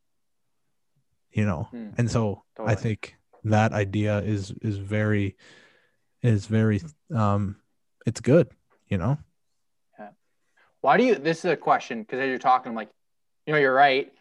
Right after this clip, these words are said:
Speaker 2: that it's, like, actually probably the one of, you know, I, something you said that I think is significant is, like, kinda you, you hop in university and, yeah, you're kinda thrown into the party scene a little bit. Um,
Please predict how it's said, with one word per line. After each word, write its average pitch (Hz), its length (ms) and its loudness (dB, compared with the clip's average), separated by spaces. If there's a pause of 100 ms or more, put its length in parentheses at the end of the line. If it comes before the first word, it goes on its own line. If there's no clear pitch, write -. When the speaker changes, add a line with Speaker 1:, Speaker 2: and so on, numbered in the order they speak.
(120)
Speaker 2:
that 127 160 -2
it's, - 140 -6
like, 120 280 0
actually 143 260 2
probably 165 220 6
the 139 80 4
one 139 120 0
of, 127 180 -4 (100)
you 139 120 -4
know, 139 120 2
I, 139 220 2
something 170 200 0
you 165 60 0
said 156 220 0
that 135 80 2
I 123 40 0
think 127 180 -8
is - 60 -18
significant 123 360 -6
is, 110 80 -8
like, 113 200 -6 (640)
kinda 143 200 2
you, 135 200 -2
you 135 280 -4
hop 131 300 4
in 139 120 0
university 131 520 -2
and, 113 140 -6
yeah, 120 180 -4
you're 107 120 -4
kinda 120 200 -6
thrown 117 260 -6
into 113 140 -10
the 117 100 -8
party 117 320 -2
scene 110 220 -12
a 104 60 -10
little 104 160 -10
bit. 104 280 -12 (400)
Um, 101 440 -4